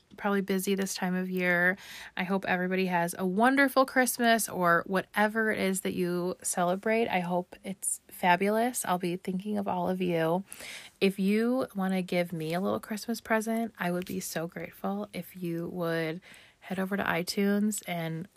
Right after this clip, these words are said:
leave a review <laughs> if you are enjoying the podcast, you know, tapping that five star, leaving a few kind words. That would be, like, the best Christmas present for me ever. But I am so appreciative to you guys. I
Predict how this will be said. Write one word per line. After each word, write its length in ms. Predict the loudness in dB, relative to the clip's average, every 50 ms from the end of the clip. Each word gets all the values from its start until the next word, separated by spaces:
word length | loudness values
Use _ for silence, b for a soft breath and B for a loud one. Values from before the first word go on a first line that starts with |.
| -6
leave 200 | -4 -2 -2 -2
a 60 | -2 -4
review 720 | -2 -4 -4 -4 -4 -6 -6 -4 -2 -2 -2 -2 -4 -4
<laughs> 300 | -2 -2 -4 -2 0 2
if 180 | 2 2 4 4
you 200 | 4 6 6 6
are 100 | 6 4
enjoying 380 | 4 2 2 0 0 0 0 -2
the 80 | -2
podcast, 720 | 0 2 2 2 2 2 2 2 4 4 2 0 -2 -10 -10 B B B B B B B B B B
you 80 | 0 2
know, 140 | 2 2 0
tapping 460 | 0 0 4 4 4 4 4 4 4
that 200 | 4 4 4 2
five 340 | 2 4 4 6 6 4 2
star, 420 | 2 4 6 8 8 8 8 6 4
leaving 340 | 2 2 2 4 4 2
a 40 | 2
few 240 | 0 2 2 2 2
kind 320 | 2 2 2 2 4 4
words. 360 | 2 2 4 4 4 2 2 4
That 160 | 4 6 6
would 100 | 6 4
be, 80 | 4
like, 160 | 4 4 4 2
the 100 | 2 4
best 360 | 4 4 4 2 -4 -8 -8
Christmas 360 | -6 -8 -8 -6 -8 -12 -8
present 420 | -4 -4 -4 -2 -4 -6 -6 -6
for 140 | -4 -4 -2
me 120 | -2 -2 -2
ever. 360 | -2 -2 -2 -2 -4 -6 -6 B B B B B B B B B B B B B
But 200 | 6 6 6 6 4
I 260 | 6 8 8 8 8
am 260 | 8 6 4 2 2 0
so 280 | 2 4 6 6 6
appreciative 760 | 6 4 2 2 2 2 0 -2 -2 0 2 4 4 2 2 -2
to 120 | -2 -2
you 100 | 0 2
guys. 600 | 2 4 4 4 4 4 2 2 0 -4 -6 -10 -12 B B B B B B B B B B _ _ _ _ _ -20 -20 -20 -20 -20 -16 -4 0
I 320 | 2 4 4 4 2 0